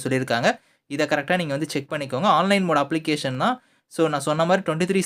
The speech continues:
செப்டம்பர் வரைக்கும் நீங்க ஆன்லைன்ல வந்து அப்ளை பண்ணிக்கலாம். ஃபீஸை பொறுத்த வரைக்கும் பாருங்க, உங்களுக்கு வந்து எஸ் சி, எஸ் டி, ஃபீமேல் கேட்டகரிக்கெலாம் ஃபீஸ் கிடையாது. இவங்களை தவிர்த்து மீதி இருக்கிறவங்க நூறு ரூபாய் வந்து உங்களுக்கான ஃபீஸ் வந்து இருக்கும். அந்த ஃபீஸை நீங்க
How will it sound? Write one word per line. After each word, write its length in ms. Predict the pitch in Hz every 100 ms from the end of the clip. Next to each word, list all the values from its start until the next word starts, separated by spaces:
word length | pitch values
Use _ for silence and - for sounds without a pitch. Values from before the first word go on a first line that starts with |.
| -
செப்டம்பர் 400 | 196 - 170 143
வரைக்கும் 240 | 156 190 175
நீங்க 120 | 135
ஆன்லைன்ல 320 | 143 151 143 131
வந்து 120 | 139
அப்ளை 200 | 123 135 135
பண்ணிக்கலாம். 400 | 123 113 120 202 254 _ _ -
ஃபீஸை 320 | 220 247 233 196
பொறுத்த 220 | 165 156
வரைக்கும் 260 | 147 175 165
பாருங்க, 200 | 127 151
உங்களுக்கு 260 | 185 139 123
வந்து 140 | 131 185 151
எஸ் 120 | -
சி, 80 | 202 185
எஸ் 120 | 156 -
டி, 60 | 165 160
ஃபீமேல் 340 | 180 185 180 156
கேட்டகரிக்கெலாம் 560 | 139 139 135 127 151 156
ஃபீஸ் 200 | 160 156 131
கிடையாது. 340 | 131 127 147 196
இவங்களை 280 | 139 139 127 127
தவிர்த்து 340 | 135 180 170 180
மீதி 160 | 175 170
இருக்கிறவங்க 400 | 156 131 123 156 247 _ _ -
நூறு 160 | 151 202
ரூபாய் 180 | 190 196 160
வந்து 140 | 185
உங்களுக்கான 360 | 180 143 139 135 135
ஃபீஸ் 220 | 165 151
வந்து 120 | 143 143
இருக்கும். 220 | 127 214
அந்த 120 | 160 139
ஃபீஸை 260 | 202 196 175
நீங்க 140 | 139